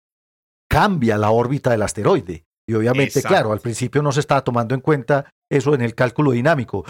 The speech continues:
Speaker 1: Yo estoy viendo la página, yo me la paso metido en la página de las neas de la nasa.
Speaker 2: Correcto,
Speaker 1: Eh,
Speaker 2: búsquenla,
Speaker 1: eh,
Speaker 2: Cin-, Cineos, están en el sitio de
Speaker 1: en el
Speaker 2: Cineos.
Speaker 1: Cineos.
Speaker 2: Cineos,
Speaker 1: En este
Speaker 2: muy
Speaker 1: momento,
Speaker 2: bonito, muy chévere.
Speaker 1: Apophis está de cuarto, de cuarto
Speaker 2: Correcto.
Speaker 1: como, eh, asteroides más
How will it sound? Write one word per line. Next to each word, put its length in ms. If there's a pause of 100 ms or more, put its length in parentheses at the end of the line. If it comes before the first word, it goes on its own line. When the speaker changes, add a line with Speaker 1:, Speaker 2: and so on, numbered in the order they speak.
(160)
Speaker 1:
Yo 60
estoy 260
viendo 420
la 220
página, 460
yo 200
me 140
la 140
paso 220
metido 280
en 40
la 100
página 260
de 40
las 160
neas 380
de 100
la 140
nasa. 360 (540)
Speaker 2:
Correcto, 440
Speaker 1:
Eh, 40
Speaker 2:
búsquenla, 420
Speaker 1:
eh, 40
Speaker 2:
Cin-, 280 (100)
Cineos, 460
están 200
en 80
el 80
sitio 260
de 140
Speaker 1:
en 80
el 180
Speaker 2:
Cineos. 60
Speaker 1:
Cineos. 600 (520)
Speaker 2:
Cineos, 220
Speaker 1:
En 60
este 140
Speaker 2:
muy 100
Speaker 1:
momento, 260
Speaker 2:
bonito, 100
muy 80
chévere. 160
Speaker 1:
Apophis 340
está 260
de 180
cuarto, 680 (120)
de 140
cuarto 440
Speaker 2:
Correcto. 360
Speaker 1:
como, 540
eh, 200
asteroides 640
más 380